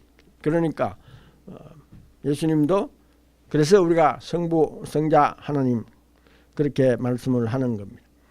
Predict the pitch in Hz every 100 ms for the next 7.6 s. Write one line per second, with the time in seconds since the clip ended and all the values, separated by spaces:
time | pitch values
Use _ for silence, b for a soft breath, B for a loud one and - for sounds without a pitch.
0 | b b b b b b - 165 170 180
1 | 165 185 180 180 175 160 180 - 160 165
2 | 175 170 156 143 147 139 143 160 175 151
3 | 180 202 170 175 156 147 160 147 151 143
4 | 175 190 190 175 151 143 151 139 139 139
5 | - 170 160 151 - 165 - 135 101 -
6 | 151 143 143 143 131 _ - 185 185 226
7 | 233 208 147 127 120 170